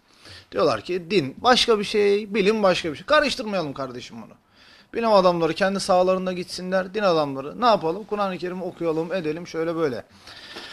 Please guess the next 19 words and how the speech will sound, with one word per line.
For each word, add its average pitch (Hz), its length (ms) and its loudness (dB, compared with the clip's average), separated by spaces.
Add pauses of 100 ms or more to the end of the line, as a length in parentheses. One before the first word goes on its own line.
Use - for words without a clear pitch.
(1200)
Fakat 247 440 10 (520)
<laughs> - 300 0
öyle 175 280 8
de 240 80 0
bir 233 160 2
duruma 220 280 8
geliyoruz 208 500 8
ki, 160 120 0
yani 143 460 6
gerçekten 156 680 4
de 139 200 0
şu, 185 400 8
şu 226 180 -2
Kur'an-ı 196 400 8
Kerim'e 175 380 0
yapılabilecek, 165 880 2 (140)
yani 139 280 -2
en 214 340 4
büyük, 160 460 4